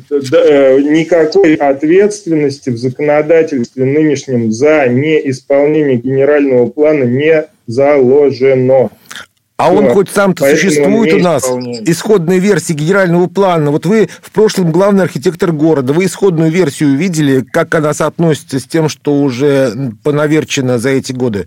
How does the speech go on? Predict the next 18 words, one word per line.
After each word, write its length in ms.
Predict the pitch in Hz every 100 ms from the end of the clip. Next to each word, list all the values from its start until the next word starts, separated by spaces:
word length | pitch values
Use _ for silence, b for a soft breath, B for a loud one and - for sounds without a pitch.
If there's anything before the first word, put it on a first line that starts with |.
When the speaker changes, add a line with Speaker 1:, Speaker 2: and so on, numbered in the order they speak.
| -
Speaker 1:
А, 340 | 135 139 139
значит, 440 | 139 160 160 - 185
я 160 | 180
вам 180 | 180 180
могу 380 | 175 175 170 180
так 320 | - 185 175
сказать, 580 | - 160 151 151 151 -
что 320 | - 139 135
таким 580 | 131 147 151 160 180 170
образом 540 | 180 170 147 127 139
система 680 | 127 151 139 - 170 151 143
управления 840 | 135 151 147 147 160 185 202 190
в 120 | 135 131
городе, 500 | 151 165 135 123 123
э, 800 | 120 120 127 123 120 120 120 120
настроена 840 | 139 139 - 165 160 143 117 110
с, 160 | - -
э, 340 | 120 120 120